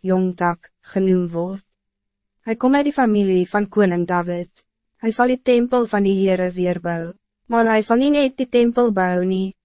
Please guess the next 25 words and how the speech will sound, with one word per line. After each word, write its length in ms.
die 120
mense 420
sal 180
hom 200
as 240
'n 80
koning 340
sien. 420
Hy 80
sal 160
op 80
sy 140
troon 320
sit 300
en 100
die 80
land 320
regeer. 540
'n 80
Priester 480
sal 240
saam 320
met 160
hom 160
regeer. 640